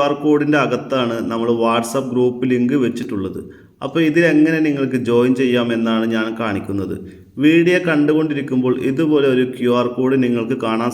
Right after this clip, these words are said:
സാധിക്കും. ഈ ക്യു ആർ കോഡ് എത്തുന്ന സമയം നിങ്ങൾ ഇതുപോലെ സ്ക്രീൻഷോട്ട് എടുക്കുക.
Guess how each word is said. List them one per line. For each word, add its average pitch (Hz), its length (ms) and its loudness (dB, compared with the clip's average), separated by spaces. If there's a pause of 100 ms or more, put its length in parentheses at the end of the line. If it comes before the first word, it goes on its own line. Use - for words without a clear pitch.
സാധിക്കും. 98 380 -6 (580)
ഈ - 20 0 (160)
ക്യു 160 120 2 (120)
ആർ 147 160 0
കോഡ് 160 220 0 (100)
എത്തുന്ന 139 300 -2 (120)
സമയം 113 320 -2 (160)
നിങ്ങൾ 123 180 -2 (200)
ഇതുപോലെ 131 400 2 (100)
സ്ക്രീൻഷോട്ട് 135 680 0
എടുക്കുക. 98 260 -4